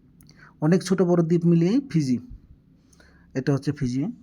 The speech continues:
একটি দ্বীপ রাষ্ট্র। আর এই যে এই পাশে এটা নিউজিল্যান্ড, আমি মার্কিং করে দিলাম অরেঞ্জ কালার দিয়ে। আর এইটা হচ্ছে অস্ট্রেলিয়া,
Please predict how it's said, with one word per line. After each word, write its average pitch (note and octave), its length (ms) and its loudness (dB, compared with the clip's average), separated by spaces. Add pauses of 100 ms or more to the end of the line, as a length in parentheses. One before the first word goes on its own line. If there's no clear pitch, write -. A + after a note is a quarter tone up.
(420)
একটি A#2+ 280 -4
দ্বীপ C3 280 -4
রাষ্ট্র। D3 380 -2 (880)
আর D3 220 0
এই F#3+ 200 4
যে E3 120 0
এই D#3 60 0
পাশে E3+ 360 -2
এটা G3 360 -2 (540)
নিউজিল্যান্ড, C3+ 460 2 (100)
আমি B2+ 120 2
মার্কিং C#3 300 0
করে D3+ 160 -2
দিলাম D#3+ 300 -4 (840)
অরেঞ্জ C3+ 260 2
কালার D3 280 0
দিয়ে। D3+ 160 0 (760)
আর C#3+ 140 -2 (100)
এইটা F#3 320 0
হচ্ছে D#3+ 220 -2
অস্ট্রেলিয়া, D#3+ 560 2